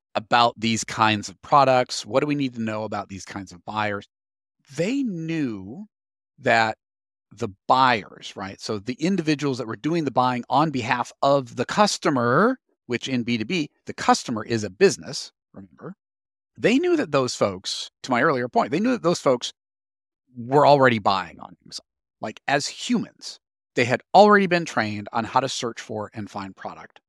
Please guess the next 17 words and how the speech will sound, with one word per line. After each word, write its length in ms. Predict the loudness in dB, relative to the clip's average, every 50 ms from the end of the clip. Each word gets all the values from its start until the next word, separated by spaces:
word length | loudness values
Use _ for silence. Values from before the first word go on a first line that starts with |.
| _ _
on 180 | -14 -14 -14 -14 _ _ _
Amazon. 360 | -20 -18 -18 -18 -18 -20 -20 _ _ _ _ _ _ _ _ _ _ _ -4
And 360 | -2 0 2 2 0 0 -4 -4
it's 160 | -6 -6 -6 -6
funny 300 | -4 -2 -2 0 0 -2
because 400 | -6 -4 -4 -4 -4 -4 -8 _
what 160 | -8 -6 0
we 140 | 2 2 2
would, 200 | 2 0 -4 -4 -6
what 160 | -6 -4 -2
we 120 | -2 -2
found 360 | -2 0 0 2 2 2 0 -2
in 40 |
those 200 | -4 -4 -6 -6
first 260 | -8 -8 -8 -8 -8 -8
few 160 | -10 -10 -8
years, 540 | -6 -6 -6 -6 -6 -10 -12 -14 -14 -14